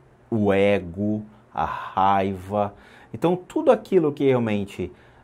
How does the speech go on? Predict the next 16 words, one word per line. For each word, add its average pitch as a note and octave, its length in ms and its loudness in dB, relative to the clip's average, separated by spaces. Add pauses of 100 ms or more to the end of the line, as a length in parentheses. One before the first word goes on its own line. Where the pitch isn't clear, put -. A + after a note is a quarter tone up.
(240)
leva C#3 560 6
à A2+ 60 8
última C3+ 340 2
impressão A#2 440 -4
do G2+ 100 -2
indivíduo, F#2+ 760 -2
ele A2 140 -6
vai G2+ 180 -4
se - 120 -14
conectar G2 440 -8
às F#2 80 -10
pessoas G#2+ 500 -4
por C3 240 -4
meio G#2 320 -4
dessa G2+ 240 -6
energia. G#2 380 -10